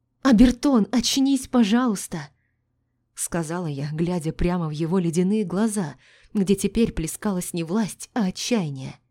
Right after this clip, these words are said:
«Я больше не твоя жена!» Он усмехнулся. Не злобно, не насмешливо, а с той жуткой уверенностью,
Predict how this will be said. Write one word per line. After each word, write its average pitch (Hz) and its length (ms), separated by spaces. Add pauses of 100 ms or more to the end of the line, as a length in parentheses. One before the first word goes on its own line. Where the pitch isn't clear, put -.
(1040)
«Я 214 240
больше 208 300
не 226 100
твоя 247 360
жена!» 180 440 (1200)
Он 165 200
усмехнулся. 170 840 (560)
Не 226 200
злобно, 196 600 (420)
не 247 180
насмешливо, 175 840 (1200)
а 220 120
с - 140
той 185 280
жуткой 170 500
уверенностью, 156 920